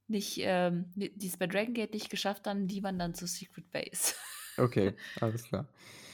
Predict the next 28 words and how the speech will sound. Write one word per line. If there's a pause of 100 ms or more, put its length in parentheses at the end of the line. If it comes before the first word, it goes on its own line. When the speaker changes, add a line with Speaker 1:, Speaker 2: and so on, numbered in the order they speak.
(540)
Speaker 2:
Ja,
Despe
hat
es
dann
gewonnen
mit
dem
Pinche
Loco. (340)
Ähm, (120)
also (100)
ganz
Standard
eigentlich. (600)
Ja,
und
dann
hatten
wir,
muss
ich
sagen,
das
war
mit, (160)
äh, (100)
mein